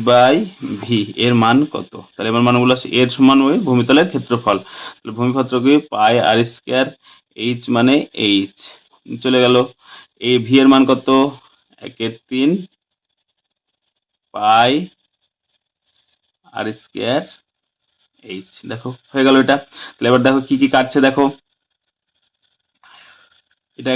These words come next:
কেটে যাচ্ছে দেখো, পাই পাই কেটে গেল, আর স্কয়ার, আর স্কয়ার কেটে গেল, এইচ, এইচ কেটে গেল। তাহলে one by three মানে কি? তিনটা চলে গেল ওপরে। তাহলে মান কত এলো? তিন। তাহলে আমাকে এখানে জানতে চেয়েছে কি এ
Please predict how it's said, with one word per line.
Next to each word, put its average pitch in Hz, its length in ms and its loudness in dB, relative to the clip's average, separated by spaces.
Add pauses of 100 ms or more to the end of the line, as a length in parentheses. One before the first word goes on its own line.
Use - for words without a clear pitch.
কেটে 135 220 2
যাচ্ছে 131 240 0
দেখো, 135 180 2 (580)
পাই 113 200 -6
পাই 123 140 0
কেটে 123 220 0
গেল, 127 100 4 (180)
আর 110 60 2 (100)
স্কয়ার, 120 240 -2
আর 117 120 2
স্কয়ার 117 200 -2
কেটে 123 160 2
গেল, 127 80 4 (160)
এইচ, 113 220 0
এইচ 113 160 -2
কেটে 117 200 -2
গেল। 117 100 2 (480)
তাহলে 120 180 -6 (200)
one 156 200 4
by 175 100 4 (100)
three 147 260 4
মানে 123 240 2
কি? 92 120 -10 (460)
তিনটা 113 280 -12
চলে 123 140 -2
গেল 143 100 0 (100)
ওপরে। 101 240 -8
তাহলে 113 220 0
মান 117 100 4 (100)
কত 131 200 0
এলো? 151 120 6 (180)
তিন। 117 160 2 (500)
তাহলে 127 260 -2
আমাকে 147 200 0
এখানে 147 160 -2 (100)
জানতে 139 280 4 (120)
চেয়েছে 151 360 4 (420)
কি 139 80 -6 (220)
এ 143 40 4